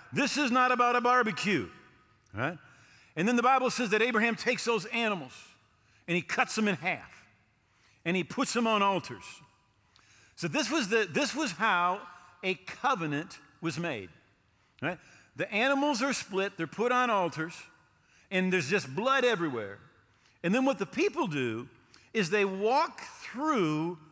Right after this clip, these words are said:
those animals and making figure eights, going around these split animals, and their feet are just covered in blood, and they're making promises to each other, right?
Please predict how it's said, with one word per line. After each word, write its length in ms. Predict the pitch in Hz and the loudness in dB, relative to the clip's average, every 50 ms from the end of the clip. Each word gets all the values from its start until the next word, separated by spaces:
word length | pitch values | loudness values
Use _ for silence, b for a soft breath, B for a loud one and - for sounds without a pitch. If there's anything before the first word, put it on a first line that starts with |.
| - - | -8 -2
those 200 | 202 233 190 196 | -2 -2 -2 -2
animals 500 | 233 233 240 240 214 180 165 160 165 139 | -4 -2 0 0 2 2 0 -2 -2 -4
and 100 | 160 165 | -4 -2
making 340 | 208 233 226 - 202 196 175 | -2 -2 -2 -2 -2 -4 -4
figure 420 | - - 233 226 170 185 302 - 190 | -2 -2 -2 -2 -2 -2 -4 -4 -4
eights, 380 | 175 127 117 - - - - b b b b b b | -6 -6 -10 -12 -16 -18 -18 b b b b b b
going 260 | 123 180 214 262 277 | -4 -2 0 0 0
around 340 | 262 247 226 214 214 214 202 | 0 2 2 2 2 2 2
these 160 | 180 180 160 | 0 -2 -2
split 400 | - - - - 226 220 233 247 247 | -4 -8 -10 -8 -2 0 0 0 0
animals, 640 | 220 220 214 185 156 143 135 139 147 143 - - - b b b b b b b b b b | -2 -2 0 0 0 -2 -4 -4 -8 -10 -16 -20 -20 b b b b b b b b b b
and 140 | 160 180 180 | -2 0 0
their 100 | 170 147 | 0 0
feet 300 | - - 233 285 277 240 | -2 -4 -2 -2 0 0
are 40 | 190 | 0
just 220 | 190 196 - - | 0 -2 -2 -2
covered 340 | - 247 262 240 226 220 202 | 0 2 2 2 2 0 -2
in 100 | 190 180 | -2 0
blood, 380 | 170 190 190 151 135 131 135 - - b b b b b b b b | 0 2 2 2 0 0 -4 -6 -12 b b b b b b b b
and 120 | - 190 196 | -2 0 2
they're 100 | 202 196 | 2 2
making 420 | 196 233 262 269 - 226 233 202 | 2 0 0 0 0 0 0 0
promises 840 | - - - - 269 285 302 285 233 185 - - - 156 123 - - | -2 -4 -2 2 2 4 4 4 2 0 0 -2 -4 -6 -6 -6 -6
to 160 | - 190 175 | -6 -4 -4
each 180 | 147 127 - 165 | -4 -4 -2 -2
other, 220 | 147 113 95 92 - - - - _ _ _ _ _ _ _ _ _ - | -2 -2 -4 -6 -18 -20 -20 -20 _ _ _ _ _ _ _ _ _ -16
right? 120 | 104 123 | -16 -16